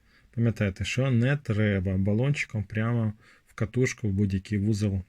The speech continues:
е, прискати. Ви прискаєте в якусь, е, ємність, а потім вже там, е, зубочисткою переносите смазку на деталі. Так,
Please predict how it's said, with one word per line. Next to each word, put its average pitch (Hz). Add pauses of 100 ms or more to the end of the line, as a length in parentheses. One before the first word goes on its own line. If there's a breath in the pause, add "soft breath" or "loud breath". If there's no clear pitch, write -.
(100)
е, 101
прискати. 98 (640 loud breath)
Ви 98
прискаєте 110
в 101
якусь, -
е, 98
ємність, 143
а 95
потім 113
вже 95
там, 95
е, 92
зубочисткою 95 (320 loud breath)
переносите 98 (580 soft breath)
смазку 98
на 95
деталі. 92 (120)
Так, -